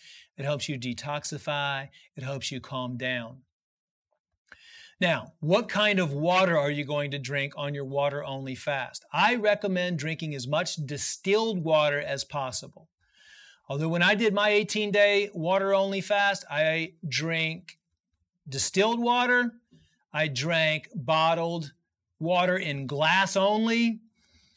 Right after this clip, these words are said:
and I did have some sparkling water only in glass bottles. So I used all three of those, but that's something that you can choose. The next tip is to plan your daily activities. You know,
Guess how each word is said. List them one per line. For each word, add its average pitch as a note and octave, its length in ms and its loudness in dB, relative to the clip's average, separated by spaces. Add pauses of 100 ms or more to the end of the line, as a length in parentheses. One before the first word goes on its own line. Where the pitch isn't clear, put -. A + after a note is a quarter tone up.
(180)
and E3+ 180 0
I F3+ 120 2
did A#3 260 4
have F#3 220 4
some E3 160 -2
sparkling F#3 480 2
water C#3 360 2
only F3+ 380 2
in E3 140 -2
glass D3 340 0
bottles. C#3 460 -2
So D#3 100 -2
I D3+ 80 2
used E3+ 320 -2
all D3 220 4
three C#3+ 240 -6
of B2 120 -6
those, C3+ 300 -8
but C#3 140 -8
that's D3+ 160 -2
something D3+ 400 -6
that C#3+ 100 -8
you C3 160 -8
can B2+ 180 -12
choose. C3 540 -8 (1040)
The E3 100 0
next A3+ 340 4
tip B3+ 260 4
is G3 140 2
to F3+ 100 -2
plan A#3+ 540 4
your G3+ 140 6
daily G3 440 4
activities. E3+ 920 0 (180)
You E3 180 -6
know, D#3 320 0